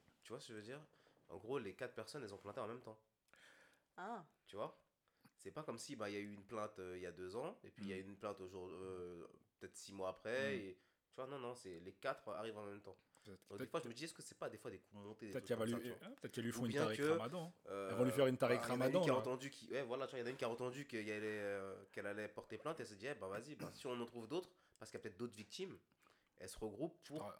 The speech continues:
Speaker 3: comme
Speaker 1: avoir plus de poids,
Speaker 2: Pour
Speaker 1: tu vois,
Speaker 2: avoir plus de
Speaker 1: face à
Speaker 2: force.
Speaker 1: quelqu'un qui est, euh,
Speaker 2: Qui est quand
Speaker 1: connu,
Speaker 2: même
Speaker 1: tu vois,
Speaker 2: connu,
Speaker 1: et
Speaker 2: qui a de
Speaker 1: qui a de
Speaker 2: l'argent.
Speaker 1: l'argent,
Speaker 3: Ouais,
Speaker 1: ouais, <laughs> pour se
Speaker 3: ouais,
Speaker 1: payer des
Speaker 3: ouais.
Speaker 1: bons
Speaker 2: Des
Speaker 1: avocats.
Speaker 2: avocats.
Speaker 3: Ouais, ouais, ouais, ouais, ouais, ouais.
Speaker 1: Donc, euh,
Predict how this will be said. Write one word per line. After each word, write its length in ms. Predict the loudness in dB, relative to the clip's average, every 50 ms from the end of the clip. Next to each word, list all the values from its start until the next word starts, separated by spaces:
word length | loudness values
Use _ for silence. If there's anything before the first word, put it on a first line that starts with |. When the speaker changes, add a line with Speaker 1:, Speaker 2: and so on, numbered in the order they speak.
| -14 -12 -6
Speaker 3:
comme 140 | -4 -2 0
Speaker 1:
avoir 200 | 0 0 -2 -2
plus 160 | -6 -10 -4 -2
de 80 | -4
poids, 260 | -2 0 0 0 2
Speaker 2:
Pour 60 | 2 2
Speaker 1:
tu 60 | 2
vois, 80 | 2
Speaker 2:
avoir 120 | 0 0 -4
plus 180 | -10 -14 -12 -8
de 100 | -2 -2
Speaker 1:
face 140 | 0 4 6
à 40 | 6
Speaker 2:
force. 100 | 6 6
Speaker 1:
quelqu'un 300 | 4 2 4 4 4 4
qui 320 | 2 -2 -4 0 2 2
est, 60 | 4
euh, 300 | 4 2 2 0 0 -2 -4 -8 -10 -12 -14 -16 -16 -14
Speaker 2:
Qui 80 | -10 0
est 40 |
quand 80 | 2 4
Speaker 1:
connu, 220 | 4 4 4 2 2
Speaker 2:
même 100 | 0 0
Speaker 1:
tu 80 | -2 -2
vois, 260 | 0 2 4 4 4
Speaker 2:
connu, 100 | 4 2 -2
Speaker 1:
et 240 | -4 -6 -8 -10 -12 -16 _ _
Speaker 2:
qui 80 | -8 -8
a 60 | -6
de 40 | -2
Speaker 1:
qui 40 | 0
a 40 | 2
de 40 | 4
Speaker 2:
l'argent. 220 | 4 4 4 4
Speaker 1:
l'argent, 460 | 4 4 2 2 2 2 4 6 6 6
Speaker 3:
Ouais, 100 | 8 8
Speaker 1:
ouais, 0 |
<laughs> 440 | 6 6 4 2 -4 -10 -14 -12 -10
pour 80 | -8
se 40 | -4 0
Speaker 3:
ouais, 20 |
Speaker 1:
payer 140 | 0 0 2
des 100 | 0 0
Speaker 3:
ouais. 60 | 0
Speaker 1:
bons 60 | 2 4
Speaker 2:
Des 200 | 4 6 6 6
Speaker 1:
avocats. 440 | 6 8 6 6 8 8 10 10 10
Speaker 2:
avocats. 40 | 10
Speaker 3:
Ouais, 260 | 10 10 10 12 12
ouais, 320 | 12 12 12 12 10 10 8
ouais, 800 | 6 6 4 2 0 -4 -8 -8 -10 -10 -10 -8 -6 -4 -2 -2
ouais, 0 |
ouais, 420 | -2 -4 -6 -10 -10 -10 -10 -10
ouais. 300 | -12 -14 -14 _ -10 -10
Speaker 1:
Donc, 160 | -8 -8 -6 -4
euh, 280 | -4 -2 -2 -4 -4